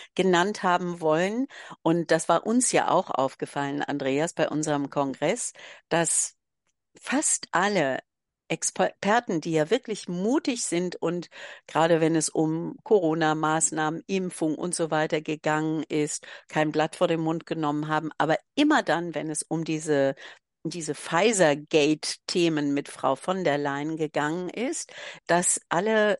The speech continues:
ganz still wurden und ganz vorsichtig. Also das scheint ja ein, äh, ziemlich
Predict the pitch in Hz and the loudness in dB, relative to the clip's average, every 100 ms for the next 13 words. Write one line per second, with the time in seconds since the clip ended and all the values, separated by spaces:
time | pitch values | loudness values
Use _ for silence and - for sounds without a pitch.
0 | - 196 254 - - 226 240 185 170 165 | -2 -2 0 -2 -2 -2 -2 0 2 2
1 | 208 165 190 180 185 - - 262 208 165 | 0 -6 -4 -2 -4 -6 0 2 2 -2
2 | - 151 - - - 170 180 170 170 - | -4 -8 -10 -16 -2 0 2 4 4 4
3 | 160 156 180 226 240 208 - 170 170 165 | 4 4 2 2 4 4 2 2 2 0
4 | 170 170 - 160 160 - 285 302 262 240 | -4 -6 -2 0 0 0 0 2 0 -2
5 | - - - | -6 -12 -16